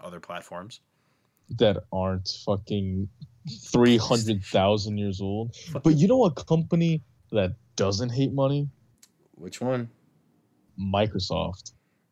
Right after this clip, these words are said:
Speaker 1: Ooh, Microsoft.
Speaker 2: You saw that? You, did you see that? The fact that they changed their, uh, Xbox Live Gold prices?
Speaker 1: Yep, to, like, one twenty.
Speaker 2: Yep, one twenty per
Speaker 1: I've
Speaker 2: year.
Speaker 1: been paying
Speaker 2: Woo,
Speaker 1: sixty dollars for
Speaker 2: baby.
Speaker 1: P S Plus for several years.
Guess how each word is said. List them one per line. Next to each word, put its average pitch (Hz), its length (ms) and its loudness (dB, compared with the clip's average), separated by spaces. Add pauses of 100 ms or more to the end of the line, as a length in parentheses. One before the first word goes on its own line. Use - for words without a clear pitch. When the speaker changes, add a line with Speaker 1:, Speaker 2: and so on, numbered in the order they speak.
(140)
Speaker 1:
Ooh, 175 420 2
Microsoft. 135 760 -2
Speaker 2:
You 101 260 2
saw 110 380 4
that? 139 400 -2
You, 107 120 -6
did 104 160 -6
you 113 80 -4
see 135 220 -4
that? 127 200 -2 (120)
The 113 80 -8
fact 117 240 -6
that 113 80 -12
they 113 120 -6
changed 110 760 -8
their, 101 440 0
uh, 95 220 0
Xbox 107 540 0
Live 101 260 2
Gold 107 320 -2
prices? 139 520 0
Speaker 1:
Yep, 113 260 0
to, 120 140 -2
like, 110 180 -2
one 110 260 -2
twenty. 113 380 -6 (920)
Speaker 2:
Yep, 123 200 2
one 101 360 0
twenty 127 300 0
per 139 120 2
Speaker 1:
I've - 220 8
Speaker 2:
year. 196 60 4
Speaker 1:
been - 140 4
paying 208 360 4
Speaker 2:
Woo, 381 140 8
Speaker 1:
sixty 202 300 6
dollars 156 340 6
for 95 120 0
Speaker 2:
baby. 95 120 -4
Speaker 1:
P 151 80 4
S 143 140 2
Plus - 460 -2 (440)
for 143 320 0
several 127 580 2
years. 95 440 -6